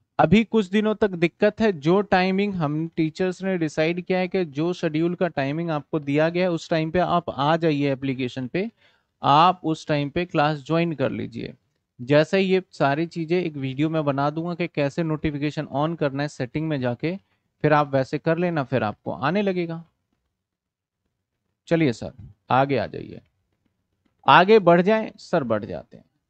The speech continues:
कहता है भैया आप ना प्लांट के ऊपर डेप्रिसिएशन लगाओ, तो आपको बड़ी सिंपल सी बात है, जब आप प्लांट पे डेप्रिसिएशन लगाओगे तो बाय साइड में आपका आएगा क्लोजिंग बैलेंस,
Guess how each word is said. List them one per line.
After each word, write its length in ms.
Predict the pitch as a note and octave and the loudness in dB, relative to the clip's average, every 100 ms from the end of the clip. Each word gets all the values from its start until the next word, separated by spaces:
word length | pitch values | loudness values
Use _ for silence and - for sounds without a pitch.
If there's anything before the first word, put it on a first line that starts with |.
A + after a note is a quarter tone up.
| _ _ _ _ _ - | _ _ _ _ _ 2
कहता 260 | E3 F#3+ | 4 6
है 60 | G#3+ | 4
भैया 320 | F#3+ F#3+ A3+ G#3 | 4 4 4 4
आप 340 | E3+ F3 G3 A3+ | 4 6 6 4
ना 140 | A3+ | 0
प्लांट 440 | G#3+ F#3 F3 G3 F#3+ | 2 4 4 2 2
के 100 | G#3+ | 2
ऊपर 200 | G3+ G#3+ | 4 4
डेप्रिसिएशन 600 | F3+ F3+ F#3 F#3+ F3+ F#3 | 2 2 0 0 -4 0
लगाओ, 340 | D3 A2+ G2+ | 0 0 -2
तो 140 | D#2+ C#3 | 2 2
आपको 260 | C#3 - | 2 0
बड़ी 380 | E3 C3 E3+ G#3 | -2 2 2 2
सिंपल 360 | G3 F#3 F3+ F3+ | 0 0 0 0
सी 140 | F3+ | 0
बात 280 | E3 D3 C#3 | 2 0 0
है, 60 | F3+ | -2
जब 180 | E3+ | 0
आप 140 | E3+ D#3+ | 0 0
प्लांट 340 | D#3+ D#3 F3+ F3 | 0 0 -2 -2
पे 100 | E3+ | -2
डेप्रिसिएशन 600 | C#3+ C#3+ D3 D#3+ D#3 F3 | -2 -2 -4 -4 -6 -4
लगाओगे 460 | D#3 C#3 B2+ B2+ D3 F#3 _ _ _ _ _ - | -4 -2 -4 -6 -8 -12 _ _ _ _ _ -10
तो 80 | C#3 | -6
बाय 360 | A#2+ C3+ D#3+ F3 | 2 4 4 2
साइड 340 | E3+ D#3+ D#3 | 0 0 0
में 120 | D#3+ E3 | -2 -4
आपका 340 | C#3+ - D#3 | -4 -4 -4
आएगा 240 | C#3+ C#3 D#3+ | -2 -4 -6
क्लोजिंग 600 | _ D3 C#3 C3+ E3 D#3 | _ -2 -2 -2 -4 -2
बैलेंस, 580 | C3+ A2+ G#2+ C2+ - | -2 -2 -6 -10 -20